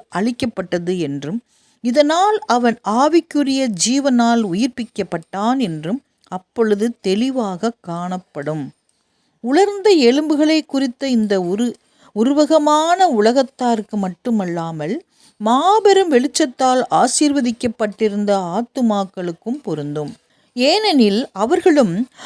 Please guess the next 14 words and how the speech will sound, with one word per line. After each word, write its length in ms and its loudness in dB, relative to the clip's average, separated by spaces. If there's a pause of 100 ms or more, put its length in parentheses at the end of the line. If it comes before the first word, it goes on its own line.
(140)
பள்ளத்தாக்கின் 840 0
எலும்புகளைப் 680 2
போலவே 640 0
இருக்கின்றனர். 840 -6 (340)
அவர்களுக்கு 540 2
மனித 480 2
வடிவமும் 680 -4 (360)
சரீரத்தின் 840 0
கட்டமைப்பும் 880 -2
உண்டு, 320 -4 (200)
ஆனால் 560 -4 (500)
அவர்களுக்கு 540 0 (200)
ஆவிக்குரிய 720 2
ஜீவன் 480 -2